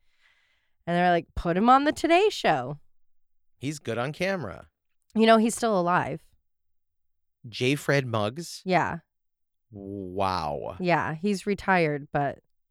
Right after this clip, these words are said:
Speaker 2: How old is he? He's gotta be
Speaker 1: He's
Speaker 2: eighty years o-
Speaker 1: seventy.
Speaker 2: Oh my God.
Speaker 1: I think he's in, like, a, he's in some sort of sanctuary or something.
Speaker 2: Oh, so he was, like, a, he was a, a young chimp when he was on the Today Show.
Speaker 1: Yes.
Speaker 2: Like, like a baby, like a
Speaker 1: Yes.
Speaker 2: one-year-old. Wow.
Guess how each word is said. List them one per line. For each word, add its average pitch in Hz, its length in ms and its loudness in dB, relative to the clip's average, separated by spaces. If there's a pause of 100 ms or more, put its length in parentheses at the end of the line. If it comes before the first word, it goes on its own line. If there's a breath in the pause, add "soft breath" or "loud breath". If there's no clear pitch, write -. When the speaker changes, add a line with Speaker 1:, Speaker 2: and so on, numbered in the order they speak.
(600)
Speaker 2:
How 143 180 -8
old 139 300 -6
is 95 160 -10
he? 85 360 -16
He's 131 120 -18
gotta 156 180 -4
be 135 100 -8
Speaker 1:
He's 208 280 2
Speaker 2:
eighty - 20 6 (100)
years - 20 4
o- 165 120 2
Speaker 1:
seventy. 143 380 -4 (380)
Speaker 2:
Oh 160 180 -8
my 90 320 -10 (420)
God. 156 220 -14
Speaker 1:
I 180 80 -2
think 202 240 -2
he's 175 180 -2
in, 165 140 0
like, 151 200 -2
a, 139 360 0
he's 147 200 -6
in 139 140 -6
some 135 220 -10
sort 131 180 -12
of 127 80 -12
sanctuary - 600 -14
or - 100 -16
something. - 480 -20 (340)
Speaker 2:
Oh, 123 120 -4
so 139 120 -6
he 143 80 0
was, 127 140 -2
like, 107 100 -8
a, 95 120 -6
he 123 140 -4
was 92 220 -4
a, 87 140 -10 (240)
a 95 80 -12
young 143 360 -2
chimp - 320 -6
when 98 100 -8
he 95 100 -8
was 92 100 -10
on 90 140 -10
the 85 80 -10
Today 87 260 -12
Show. - 360 -12 (100)
Speaker 1:
Yes. - 520 -4 (120)
Speaker 2:
Like, 85 140 -12
like 90 140 -10
a 85 60 -12
baby, 92 460 -10 (120)
like 143 120 -4
a - 20 -4
Speaker 1:
Yes. 101 80 -4
Speaker 2:
one-year-old. 95 400 -8
Wow. 85 340 -8